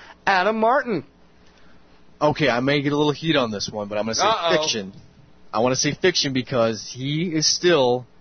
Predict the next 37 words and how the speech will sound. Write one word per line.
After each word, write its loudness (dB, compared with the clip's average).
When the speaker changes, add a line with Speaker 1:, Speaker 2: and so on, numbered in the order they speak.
Speaker 2:
a -4
high 2
merchandise -2
seller 2
for -16
T -10
N -12
A. -12
So 2
letting 0
him 0
go, 4
that's -4
a -8
major 0
name -2
you're -4
letting 0
go. 2
Granted, -2
he -6
is -6
not -2
the -6
most -6
reliable 0
person, -8
so -2
when -4
you -2
wanna 0
do -2
something -2
with -4
him, -8
you -8
may -4